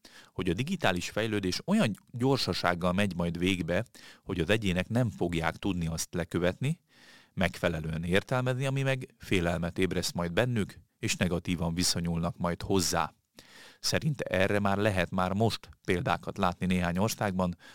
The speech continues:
ahol a közvélekedés meglehetősen polarizálódott ezzel kapcsolatban. Schwab szerint így viszont a saját sorsunk feletti uralmat fogjuk elveszíteni. A találkozón felszólalt egyébként Elon Musk,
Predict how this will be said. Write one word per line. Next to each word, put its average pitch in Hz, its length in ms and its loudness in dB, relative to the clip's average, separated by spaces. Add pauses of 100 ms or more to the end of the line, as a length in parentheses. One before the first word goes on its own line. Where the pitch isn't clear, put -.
ahol 92 200 4
a 87 60 4
közvélekedés 101 880 0
meglehetősen 87 800 -2
polarizálódott 90 1000 4
ezzel 85 300 0
kapcsolatban. 85 760 -4 (680)
Schwab 85 360 -2
szerint 92 380 -2 (320)
így 92 180 0
viszont 107 360 0
a 113 40 -2
saját 90 400 0
sorsunk 90 440 -2
feletti 92 420 -2
uralmat 92 520 2
fogjuk 90 400 0
elveszíteni. 85 720 -4 (720)
A 92 80 -2
találkozón 90 580 2
felszólalt 92 680 0
egyébként 87 420 -4
Elon 95 200 2
Musk, 95 440 -4